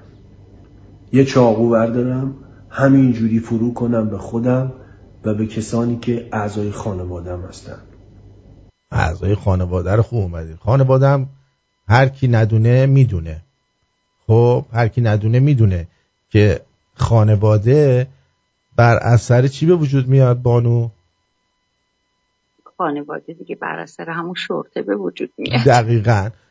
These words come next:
Speaker 2: یعنی خ-، اه، خب اگه شما اینا رو اعضای خانواده خودت میدونی پس تو میتو هستی، چون اینا رو کردی دیگه. خانواده توش بکن بکنه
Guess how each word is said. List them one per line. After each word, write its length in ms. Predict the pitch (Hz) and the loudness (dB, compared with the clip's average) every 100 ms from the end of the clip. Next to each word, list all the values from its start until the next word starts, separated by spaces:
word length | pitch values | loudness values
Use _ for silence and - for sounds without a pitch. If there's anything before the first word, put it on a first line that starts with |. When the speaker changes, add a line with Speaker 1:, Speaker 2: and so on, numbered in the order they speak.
| _ - | _ -2
Speaker 2:
یعنی 280 | 120 160 160 | 2 2 2
خ-، 240 | 127 - | -4 -10
اه، 480 | 135 113 113 113 110 | -8 -2 0 0 -2
خب 300 | - 127 123 - _ _ - | -2 -2 -2 -4 _ _ -4
اگه 220 | 117 139 | -2 0
شما 260 | 165 143 143 | 2 2 2
اینا 180 | 131 127 | 2 2
رو 60 | |
اعضای 380 | 120 127 117 127 | 2 0 2 2
خانواده 560 | 113 123 123 120 120 120 | 2 2 0 2 2 0
خودت 300 | - 120 117 | 0 0 0
میدونی 260 | 120 131 | 0 0
پس 200 | 185 123 | 2 0
تو 120 | - 185 | 0 0
میتو 320 | 170 131 180 | 2 0 0
هستی، 520 | 151 123 - 98 95 | 2 0 -4 -14 -12
چون 180 | - 139 135 | -6 -4 -4
اینا 220 | 123 123 | -4 -2
رو 100 | 170 | -4
کردی 460 | 165 120 87 73 | -2 -4 -4 -8
دیگه. 260 | 175 151 123 - _ _ _ | -10 -6 -6 -8 _ _ _
خانواده 460 | 147 151 147 165 196 | 0 0 0 0 0
توش 180 | 202 165 | -4 -2
بکن 300 | 147 127 113 | 0 0 0
بکنه 340 | 110 - 87 | 0 -2 -12